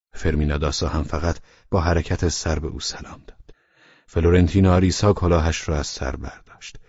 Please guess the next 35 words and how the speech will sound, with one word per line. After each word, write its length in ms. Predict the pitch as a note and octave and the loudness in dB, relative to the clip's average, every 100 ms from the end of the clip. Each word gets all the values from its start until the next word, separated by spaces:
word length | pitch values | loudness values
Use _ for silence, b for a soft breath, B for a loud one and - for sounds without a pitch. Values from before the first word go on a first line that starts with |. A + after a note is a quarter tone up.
| b b | b b
تعظیم 420 | - - G#2+ G2 | -10 -6 0 0
کوتاهی 520 | F2 - D#2+ F2 E2 F#2+ | 0 -2 -4 -2 -2 -4
کرد 340 | - A2+ F#2+ | -6 -6 -2
و 100 | F2 | -2
زن 240 | D#2+ E2+ | 0 -2
فقط 380 | E2 E2 D#2 F#2 b b b _ | -2 -4 -4 -6 b b b _
نگاهی 540 | F2 D#2+ D#2 D2 C2 | -2 -2 -2 -4 -6
به 100 | - | -12
او 120 | - - | -14 -18
انداخت. 160 | - _ - - - _ _ _ _ - | -20 _ -20 -20 -20 _ _ _ _ 0
نگاهی 480 | F#2 E2+ F2+ E2+ F#2 | 2 4 4 4 4
بدون 300 | F#2 F#2+ F2+ | 4 4 4
دلسوزی 640 | E2+ E2 D#2 - D#2 F2+ | 4 0 0 -4 -4 -2
برای 340 | D#2+ D#2 E2 E2+ | -2 0 0 0
آن 160 | D#2 | -2
کله‌ای 520 | D2+ - D#2+ D#2+ D#2+ | -4 -8 -6 -4 -4
که 140 | D2+ E2 | -4 -6
زودتر 420 | D#2 D#2 - - | -6 -8 -8 -8
از 180 | C#2+ D#2 | -8 -8
موعد 260 | C#2+ A1+ - | -8 -10 -12
تاس 340 | - - - | -16 -18 -18
می‌شد. 520 | C#3+ C#3 - D3 _ _ _ _ _ _ _ _ _ _ _ _ | -18 -18 -20 -20 _ _ _ _ _ _ _ _ _ _ _ _
او 120 | G2 | 2
را 160 | F#2 | 6
آنطور 320 | F2+ F2 - F2 | 6 4 4 2
که 160 | - | 0
بود 360 | E2 F#2 E2+ - | 0 2 0 -2
می‌دید، 540 | - - - _ _ _ _ _ _ | -12 -14 -18 _ _ _ _ _ _
سایهٔ 480 | - - D#2+ D#2+ D#2 | -6 0 2 2 0
کسی 380 | - E2 - D2+ | -2 -4 -4 -6
که 140 | D#2+ | -8
هرگز 580 | D2+ D#2+ D2 D2+ D2 - _ _ _ - | -4 -4 -4 -6 -6 -10 _ _ _ -6
ملاقاتش 720 | D#2+ C#2+ C#2 C#2+ - - - | -4 -2 -6 -10 -10 -12 -12
نکرده 440 | D2+ - - - | -14 -18 -20 -20
بود. 340 | _ _ _ | _ _ _